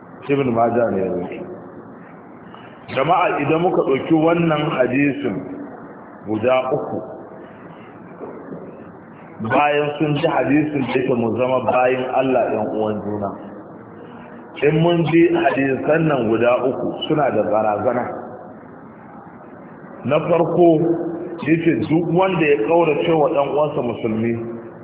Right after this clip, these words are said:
ba sa magana. Sama da kwana uku, duk wanda ya mutu zai tafi wuta.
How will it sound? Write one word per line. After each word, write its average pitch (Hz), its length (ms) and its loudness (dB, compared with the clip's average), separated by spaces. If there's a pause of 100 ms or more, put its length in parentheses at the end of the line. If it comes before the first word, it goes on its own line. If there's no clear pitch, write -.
(260)
ba 151 260 4
sa 139 120 2
magana. 113 400 0 (2000)
Sama 185 260 2
da 147 120 2 (100)
kwana 151 440 2
uku, - 200 0 (1040)
duk 156 200 0
wanda 170 260 2
ya 135 80 4
mutu 127 280 -2
zai 123 120 2
tafi 95 220 -4
wuta. 92 260 -6